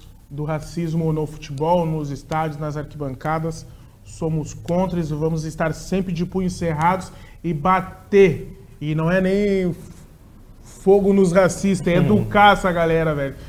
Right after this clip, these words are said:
Speaker 1: Porque tem que ter educação, tem que ter compaixão e tem que ter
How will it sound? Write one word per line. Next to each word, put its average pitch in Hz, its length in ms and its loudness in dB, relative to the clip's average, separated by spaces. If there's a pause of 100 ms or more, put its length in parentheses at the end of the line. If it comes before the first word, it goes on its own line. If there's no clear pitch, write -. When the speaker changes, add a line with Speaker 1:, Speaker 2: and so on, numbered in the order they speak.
(200)
Speaker 1:
Porque 170 240 -2
tem 180 200 0
que 180 80 -8
ter 185 140 0
educação, 180 640 -2
tem 175 120 -2
que 175 140 -6
ter 170 600 -2 (540)
compaixão 170 720 0
e 180 60 0
tem 185 180 0
que 180 140 -2
ter 170 880 0